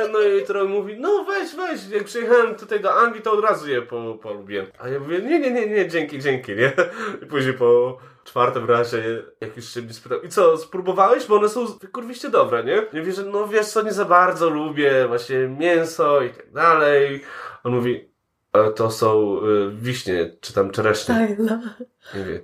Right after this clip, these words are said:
Speaker 2: To, to chodzi o mielone owoce, mince cake. Mogą być z mięsa, bo mogą być z owocami. I takie świąteczne to jest taki po prostu z suszu, z miksu owocowego ciastka.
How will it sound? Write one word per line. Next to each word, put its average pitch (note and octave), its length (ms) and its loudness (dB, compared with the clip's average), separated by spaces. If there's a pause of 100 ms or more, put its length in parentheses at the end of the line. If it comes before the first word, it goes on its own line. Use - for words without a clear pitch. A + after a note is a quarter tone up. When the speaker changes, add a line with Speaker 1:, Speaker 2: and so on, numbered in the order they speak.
(120)
Speaker 2:
To, - 100 -8
to - 180 -2
chodzi - 220 4
o A#3+ 60 2
mielone A#3 380 4
owoce, A3+ 400 2
mince A3+ 340 -2
cake. G#3 440 0
Mogą A3+ 280 2
być A3 120 0
z A3 40 -6
mięsa, A#3 320 0
bo G#3+ 80 -2
mogą G3+ 220 0
być G#3 100 -4
z - 40 0
owocami. G3 460 0
I F#3+ 40 -2
takie G3 180 0
świąteczne A#3 520 0
to A3 80 2
jest A3 180 2
taki A3+ 200 -4
po G#3 120 -8
prostu A3 300 -2
z A3 80 -6
suszu, A#3 480 -4
z - 200 -12
miksu A#3 320 -2
owocowego G#3 540 0
ciastka. - 420 -2